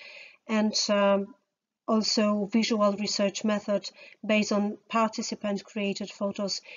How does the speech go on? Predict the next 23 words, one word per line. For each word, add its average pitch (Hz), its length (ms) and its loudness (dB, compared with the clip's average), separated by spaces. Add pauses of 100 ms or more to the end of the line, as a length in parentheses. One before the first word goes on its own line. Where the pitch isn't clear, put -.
(140)
in 226 120 6
the 220 100 4
information 214 600 2
literacy 202 420 -2
practices - 720 -6 (320)
and 214 200 -2
practices 196 580 -4
research. 202 600 -2 (1080)
They 269 480 8
analyzed 277 880 0
relationship 240 840 -2
between 214 400 -8
mitigating 196 640 -4
risk 196 560 -6 (320)
in 208 260 -4
new 208 160 -2
situation 202 760 -2
and 202 100 -2
information 196 640 -4
literacy 196 420 -6
practices, - 800 -6 (720)
or, 254 540 6 (320)
uh, 226 240 -2